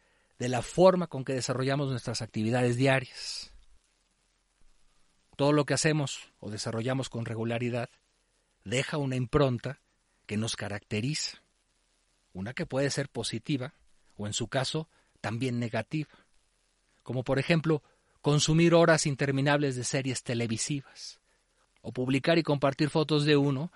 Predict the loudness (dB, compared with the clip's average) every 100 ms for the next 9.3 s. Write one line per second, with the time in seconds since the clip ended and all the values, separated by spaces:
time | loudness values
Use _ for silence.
0 | -18 -8 -4 -2 -2 0 2 4 2 2
1 | 2 4 2 2 -2 -2 -2 -2 -4 -4
2 | -4 -4 -10 _ _ _ _ _ _ _
3 | _ _ _ _ _ -18 -12 -6 -4 -4
4 | -4 -6 -4 -4 -2 -2 -4 -6 -6 -6
5 | -6 -6 -4 -4 -2 -4 -4 -8 -14 _
6 | _ _ 0 2 2 0 0 -2 0 0
7 | 0 -2 -6 _ _ -6 -2 -2 4 4
8 | 4 0 -2 -4 -4 -2 -2 0 0 2
9 | 0 -4